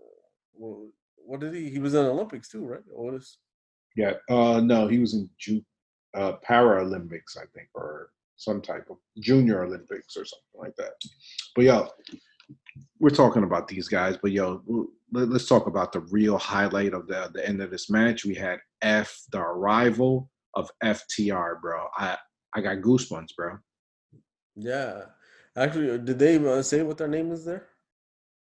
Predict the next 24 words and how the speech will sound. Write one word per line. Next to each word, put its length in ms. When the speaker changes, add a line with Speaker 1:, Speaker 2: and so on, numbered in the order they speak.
Speaker 2:
Uh, 800
no. 460
They 100
just 200
said, 220
uh, 220
F 220
T 140
R. 260
They 100
didn't 320
say 400
feel 220
the, 560
the, 180
the 80
revolt. 480
I 100
think 180
that's 180
their 160
new 320
gimmick, 400
right? 280